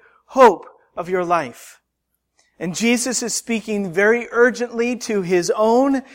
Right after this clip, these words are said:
and to those in the crowd and to the world even today who are not yet His own. He is speaking urgently that we become reconciled to God and that we hope in His coming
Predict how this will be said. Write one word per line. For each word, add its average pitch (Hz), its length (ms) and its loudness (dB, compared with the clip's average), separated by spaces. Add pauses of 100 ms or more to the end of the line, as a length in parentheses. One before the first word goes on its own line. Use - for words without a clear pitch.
(180)
and 185 220 -4
to 226 300 -4 (100)
those 220 540 4
in 226 240 -4
the 208 80 2
crowd 233 580 6
and 165 220 -4 (720)
to 254 160 4
the 233 80 2
world 220 480 8
even 226 320 -2
today 214 480 2
who 233 180 0
are 220 160 6
not 240 360 4
yet 269 240 4
His 220 260 -2
own. 208 420 0 (500)
He 220 120 -2
is 226 100 2
speaking 233 460 -2
urgently 208 680 2
that 208 300 2 (440)
we 233 280 0
become 220 760 -2
reconciled 202 1080 0
to 202 80 -8
God 165 480 0 (800)
and 185 100 -6
that 220 140 4
we 220 100 -4
hope 240 340 0
in 226 120 -2
His 202 140 -6
coming 220 440 -2